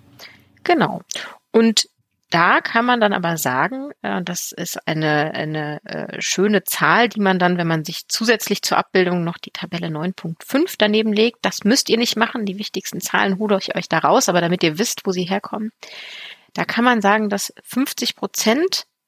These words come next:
ähm, dieser, dieser, dieser, also der größte Beitrag, fünfzig Prozent aus diesem globalen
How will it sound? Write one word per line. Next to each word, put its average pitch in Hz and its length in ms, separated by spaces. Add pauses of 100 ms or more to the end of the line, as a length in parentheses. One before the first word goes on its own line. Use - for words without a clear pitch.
(440)
ähm, 214 480 (1600)
dieser, 185 280
dieser, 175 260
dieser, 170 240
also 156 140
der 156 60
größte 247 440
Beitrag, 202 460
fünfzig - 500
Prozent 208 560
aus 185 200
diesem 165 440
globalen 185 760